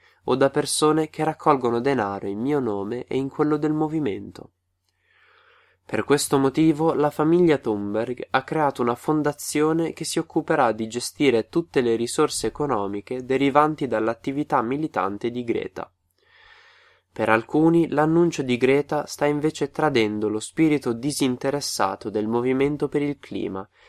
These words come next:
diventando testimonial di se stessa, una scelta che confonde gli obiettivi della protesta con questioni di copyright.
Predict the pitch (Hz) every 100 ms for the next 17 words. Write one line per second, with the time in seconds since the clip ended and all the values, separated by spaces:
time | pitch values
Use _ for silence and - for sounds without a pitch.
0 | _ - 120 131 131 - 139 117 107 -
1 | 147 - 151 143 143 139 143 139 139 151
2 | - - 98 - - - _ _ _ _
3 | - 107 110 - 127 120 117 127 - 131
4 | 127 - 135 113 110 113 113 123 123 160
5 | 143 113 110 117 151 - 87 - - 127
6 | 131 - 139 143 143 - 143 147 143 -
7 | 147 151 120 92 - - -